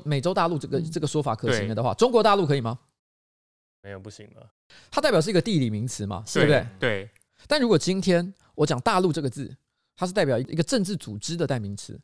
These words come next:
Speaker 2: 就跟你的政治倾向有点关系。
Speaker 3: 对，这个时候就有问题了。
Speaker 1: 为什么？
Speaker 3: 因为你要看照你，你这个政治名词，它对于，相对于台湾，你，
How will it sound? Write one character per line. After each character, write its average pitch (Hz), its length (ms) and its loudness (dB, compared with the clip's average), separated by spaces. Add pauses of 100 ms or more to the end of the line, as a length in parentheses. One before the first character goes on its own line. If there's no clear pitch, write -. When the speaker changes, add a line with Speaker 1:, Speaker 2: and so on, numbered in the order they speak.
Speaker 2:
就 220 100 -4
跟 220 140 2
你 190 80 2
的 151 60 0
政 175 200 0
治 170 140 -2
倾 143 180 -8
向 143 180 -8
有 143 60 -8
点 - 140 -10
关 - 160 -12
系。 - 60 -6
Speaker 3:
对， 135 140 -2
这 185 80 -2
个 175 80 2
时 - 80 -4
候 147 80 -2
就 143 120 -2
有 117 80 -2
问 113 280 -4
题 - 320 -18
了。 - 60 -20 (200)
Speaker 1:
为 220 120 4
什 123 80 0
么？ - 100 -4 (280)
Speaker 3:
因 220 80 -4
为 233 120 2
你 143 160 -2
要 165 140 2
看 190 280 -2
照 180 160 0
你， 123 260 -8 (100)
你 131 140 -6
这 175 100 0
个 170 80 2
政 156 260 2
治 156 200 2
名 123 200 0
词， 117 180 -6
它 139 260 0
对 156 260 0
于， 143 100 -4
相 156 240 -2
对 160 160 -4
于 123 100 -6
台 113 220 -4
湾， 123 220 0
你， 117 180 -8